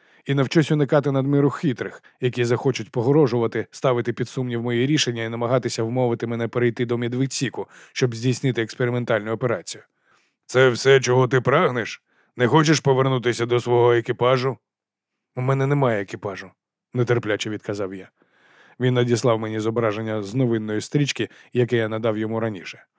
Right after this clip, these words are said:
Групове фото доп збереження. Усі в сірих уніформах, всміхаються для спільного портрета ще на початку контракту. "Хіба це не твій екіпаж?" Я не знав, як відповісти.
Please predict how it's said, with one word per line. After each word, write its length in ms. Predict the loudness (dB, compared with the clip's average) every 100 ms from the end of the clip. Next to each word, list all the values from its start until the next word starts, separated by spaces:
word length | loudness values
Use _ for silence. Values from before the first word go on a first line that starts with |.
| _ 0
Групове 420 | 4 4 4 4
фото 340 | 2 2 2
доп 240 | 2 2 2
збереження. 720 | 0 2 0 -6 -16 -20 -20 _ _ _ -4
Усі 240 | 2 4
в 60 | 4
сірих 340 | 4 2 2
уніформах, 640 | -2 -6 -6 -10 -12 -18 _ _ -8
всміхаються 600 | -2 0 2 2 2 -2
для 160 | -4
спільного 400 | -4 -6 -4 -4
портрета 500 | -4 -4 0 0 -2 -8 _
ще 180 | -4 -2
на 80 | 0
початку 420 | -2 -4 -4 -6
контракту. 480 | -6 -6 -10 -20 -20 _ _ _ _ _ _
"Хіба 320 | -4 2 4 4
це 140 | 2
не 140 | 0
твій 240 | 0 2 2
екіпаж?" 580 | 2 0 0 -2 -8 -20 _ _ _ _ _ _ -20 _
Я 180 | 0 0
не 300 | 0 0 0
знав, 260 | 0 -2 -6
як 180 | -8 -10
відповісти. 600 | -10 -10 -10 -14 -20